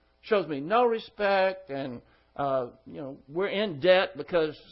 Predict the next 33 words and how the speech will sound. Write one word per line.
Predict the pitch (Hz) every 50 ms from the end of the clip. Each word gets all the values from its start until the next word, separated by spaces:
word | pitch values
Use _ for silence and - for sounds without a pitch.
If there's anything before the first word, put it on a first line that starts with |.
| -
uh, | - - 113 120 110 - 143 160 _ _ _ _ _ _ _ _ _ _ - - - _ _ _ _ _ _
she | - - 185
thinks | 180 - 196 185 190 185 -
the | - 143
credit | - - - 180 180 175 - -
card | - 175 165 156 160 175 180 175
is | 151 127 123 117 - - - _ _ _
unlimited." | 160 170 170 156 156 175 175 175 170 - 185 160 -
You | - 240
know, | 214
you, | - 214 226 233 - - 262 -
you | 233 269
can | 269 254 240
give | 208 233 226
all | 233 247 277 294 285 277 247
these | 240 226 208 196
expressions | 190 - - - 190 214 214 208 - 185 170 160 - _ _ _ _ _ _
and | 165 170 -
examples, | 160 160 143 156 202 208 214 214 220 - 160 - 117 120 117 - - _ _ _ _ _ _ _
but | 143 170
the | 156
bottom | 151 202 254 285 269 226
line | 208 208 208 208 202 196
is | 190 185 180 170 175 175 175 - _ _ _ _ _ _ _ _ _ _ _ _ _ _ 127
God | 127 151 190 214 214 208
holds | 175 160 190 175 180 -
him | - 175 160
responsible. | 147 135 131 - - 123 98 73 - - _ _ - _ _ _ _ _ _ _ _ _ _ _ _ _ _ _ _ _ _ _ _ _ _ _ - -
So | - - 247
what | 254 254 254
can | - 254 240
he | 233 233 220
do? | 262 311 233 - -